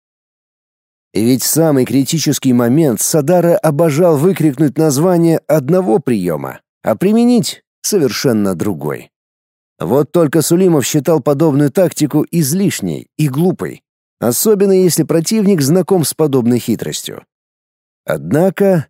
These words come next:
судя по всему, эта привычка уж слишком сильно въелась в разум учителя, за что и можно иногда мысленно его поблагодарить. Например, как сейчас. Сам же Сулимов, не отвлекаясь,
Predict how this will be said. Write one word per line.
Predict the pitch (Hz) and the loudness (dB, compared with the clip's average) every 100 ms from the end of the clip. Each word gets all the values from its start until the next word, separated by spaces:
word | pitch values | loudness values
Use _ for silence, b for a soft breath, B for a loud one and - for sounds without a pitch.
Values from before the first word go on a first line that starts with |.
| - | -12
судя | - 220 151 | -4 0 0
по | - | 0
всему, | 113 - 170 196 90 _ _ - | -4 0 2 2 0 _ _ -6
эта | 107 113 | -4 -2
привычка | 107 131 175 - 185 | 0 2 2 2 2
уж | 175 - | 2 0
слишком | 208 190 - 180 | -2 -2 0 -2
сильно | 165 - 202 107 - | 0 -2 -2 0 0
въелась | 90 110 147 139 120 | 0 0 2 2 0
в | 110 | 0
разум | 120 107 113 | 0 0 0
учителя, | 120 - 101 82 64 - _ _ _ _ _ - | 0 -2 -6 -6 -10 -12 _ _ _ _ _ -8
за | 82 117 | -2 -2
что | - 196 | 0 0
и | 214 | 2
можно | 208 220 175 104 110 | 2 2 0 0 0
иногда | 117 120 113 180 180 | 2 0 0 0 2
мысленно | 180 202 - 175 175 | 2 0 0 2 2
его | 120 120 156 | 2 0 0
поблагодарить. | 147 127 131 120 110 78 62 - _ _ _ _ - | 0 -2 -2 0 -2 -4 -10 -16 _ _ _ _ -6
Например, | 92 - 92 104 123 | -6 -4 -2 -2 0
как | 160 139 | -2 -2
сейчас. | 170 160 135 - - - _ _ _ _ - | -4 -2 -4 -4 -10 -14 _ _ _ _ -12
Сам | - 170 190 | -2 0 2
же | 120 | 0
Сулимов, | 117 113 147 165 90 - | 0 -2 0 0 0 -4
не | 98 127 | -2 -2
отвлекаясь, | 113 104 120 165 82 71 - | -2 -4 0 0 -2 -8 -16